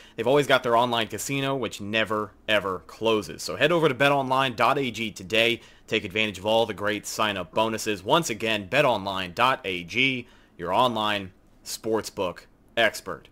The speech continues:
So we're gonna go over some of the top stories coming out of Bucs camp this week. First and foremost, have to give a formal congratulations to Mister Ronald Jones. He was named the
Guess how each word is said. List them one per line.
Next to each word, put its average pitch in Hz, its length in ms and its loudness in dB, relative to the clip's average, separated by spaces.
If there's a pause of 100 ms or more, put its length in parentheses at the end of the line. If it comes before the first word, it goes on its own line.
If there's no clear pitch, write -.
(640)
So 120 100 -6
we're 135 60 -2
gonna 208 120 0
go 196 200 6
over 190 160 2
some 185 160 -2
of 175 40 -4
the 151 60 0
top 151 300 0
stories 147 520 0
coming 135 240 -4
out 131 120 2
of 107 80 -2
Bucs 127 280 2
camp 135 440 -2
this 123 360 -4
week. 123 320 -6
First 151 360 0
and 117 120 -4
foremost, 143 500 -2
have 127 180 0
to 117 80 -10
give 113 160 -2
a 104 160 -2 (340)
formal 165 400 4
congratulations 123 960 0
to 113 140 -6
Mister 110 260 -6
Ronald 117 480 2
Jones. 120 440 -2
He 131 100 -8
was 113 180 -8
named 113 220 -6
the 101 160 -10